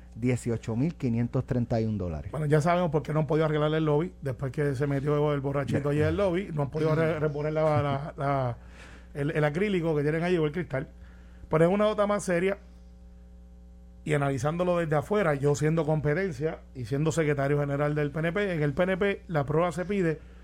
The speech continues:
Speaker 2: pues nosotros hicimos como cuatro o cinco actividades.
Speaker 1: Pero del
Speaker 2: Sientas-
Speaker 1: P P D no habla, o hay pro-, eh, solicitaron prórroga y hay meses que no se han reportado en el caso
Speaker 2: No
Speaker 1: del
Speaker 2: lo
Speaker 1: P P D.
Speaker 2: dice el artículo, no me
Speaker 1: No lo
Speaker 2: atrevo a
Speaker 1: dice, por
Speaker 2: aventurar.
Speaker 1: eso.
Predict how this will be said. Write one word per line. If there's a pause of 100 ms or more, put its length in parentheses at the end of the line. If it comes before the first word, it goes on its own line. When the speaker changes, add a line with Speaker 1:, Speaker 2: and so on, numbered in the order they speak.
(220)
Speaker 2:
pues
nosotros
hicimos
como
cuatro
o
cinco
actividades. (340)
Speaker 1:
Pero
del
Speaker 2:
Sientas-
Speaker 1:
P
P
D
no
habla,
o
hay
pro-,
eh,
solicitaron
prórroga
y
hay
meses
que
no
se
han
reportado
en
el
caso
Speaker 2:
No
Speaker 1:
del
Speaker 2:
lo
Speaker 1:
P
P
D.
Speaker 2:
dice
el
artículo,
no
me
Speaker 1:
No
lo
Speaker 2:
atrevo
a
Speaker 1:
dice,
por
Speaker 2:
aventurar.
Speaker 1:
eso.